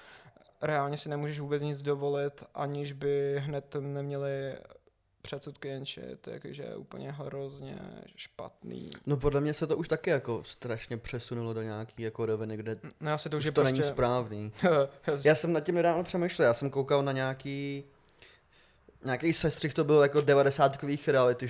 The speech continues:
Speaker 2: show a
Speaker 1: Mm.
Speaker 2: takovýhle věci.
Speaker 1: Mhm.
Speaker 2: No, třeba t-, to je krásný příklad jako Teletele. Jako
Speaker 1: Kámo, geniální, ale dneska bys-, dneska by to vydrželo dva díly, ty vole. Dva díly, reálně dva díly a konec.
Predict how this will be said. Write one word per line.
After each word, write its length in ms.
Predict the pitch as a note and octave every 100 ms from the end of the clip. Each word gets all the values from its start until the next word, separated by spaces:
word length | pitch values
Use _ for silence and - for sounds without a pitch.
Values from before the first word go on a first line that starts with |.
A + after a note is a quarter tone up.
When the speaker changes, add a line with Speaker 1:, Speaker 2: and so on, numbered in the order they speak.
| -
Speaker 2:
show 260 | A2+ A2+ - - -
a 40 |
Speaker 1:
Mm. 180 | A#3 G#3+
Speaker 2:
takovýhle 400 | F3+ C#3 C3 C#3+
věci. 400 | B2 A2+ B2+ C3+
Speaker 1:
Mhm. 360 | D#3 E3 E3 E3+
Speaker 2:
No, 60 |
třeba 180 | E3+ F3+
t-, 200 | E3+ -
to 100 | D#3+
je 120 | F3
krásný 420 | F3 E3 D3 - D3+
příklad 240 | C#3 D3+
jako 160 | C#3+ D3+
Teletele. 640 | - C#3+ D3 B2+ G#2 F2+ - -
Jako 360 | C3 C3+ C3+ C3
Speaker 1:
Kámo, 240 | C3 C3 - - - -
geniální, 800 | D3+ D3 E3+ F3 F3 E3 D3+ D3+
ale 160 | D3+ C#3+
dneska 300 | D3 D3 D#3
bys-, 260 | C#3+ C#3+ - D#3
dneska 320 | D#3 D3 D#3
by 80 | D3
to 80 | C#3+
vydrželo 500 | C#3+ C#3+ C3+ D3 C#3
dva 220 | C3+ C#3
díly, 400 | C3+ C3 B2 A#2+
ty 180 | - A2+
vole. 380 | A2+ A#2 A#2 - - _ _ _ _ _ _
Dva 220 | C#3+ D#3 D#3
díly, 520 | C#3+ D3 C#3 B2+ B2+ -
reálně 320 | C#3+ C#3+ D3+
dva 160 | D3 D3+
díly 300 | C#3+ D3 D3
a 100 | C#3+
konec. 500 | C#3+ C3 A#2 A2+ -